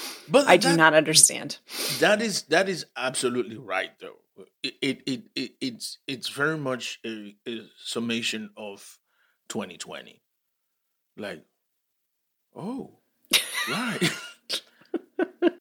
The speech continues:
Speaker 1: I know I'm not supposed to be surprised anymore and shit, but really, niggas, really?
Speaker 2: Yeah.
Speaker 1: <laughs>
Speaker 2: Yeah, I don't know. I mean, 'cause it, there's, there's, y-, you know, we, I guess, well, we need to finish our topics before we rant, so.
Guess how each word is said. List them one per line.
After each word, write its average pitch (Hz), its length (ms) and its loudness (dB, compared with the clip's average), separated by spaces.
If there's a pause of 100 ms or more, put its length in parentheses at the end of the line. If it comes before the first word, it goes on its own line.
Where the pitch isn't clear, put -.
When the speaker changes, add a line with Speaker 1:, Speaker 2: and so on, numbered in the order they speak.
Speaker 1:
I 269 180 0
know 359 220 0
I'm 339 140 0
not 170 160 2
supposed 143 380 0
to 123 60 -10
be 123 100 -4
surprised 131 540 -4
anymore 104 300 -12
and 104 100 -12
shit, 107 280 -12
but - 180 -14 (220)
really, 233 600 -6
niggas, - 460 -20
really? 113 520 -8 (320)
Speaker 2:
Yeah. 254 540 10
Speaker 1:
<laughs> 117 180 -2 (720)
Speaker 2:
Yeah, 254 320 6
I 233 140 6
don't 247 160 10
know. 247 200 12
I 208 200 10
mean, 233 260 10
'cause 233 220 6
it, 226 260 10
there's, 220 680 10
there's, 208 560 12
y-, 185 240 -4
you 202 100 6
know, 190 200 8
we, 196 320 6 (880)
I 190 80 4
guess, 185 280 6
well, 147 300 8
we 190 220 6
need 190 140 8
to 180 40 4
finish 170 300 4
our - 80 0
topics - 440 2
before 151 300 0
we 151 120 2
rant, 147 500 0
so. - 320 2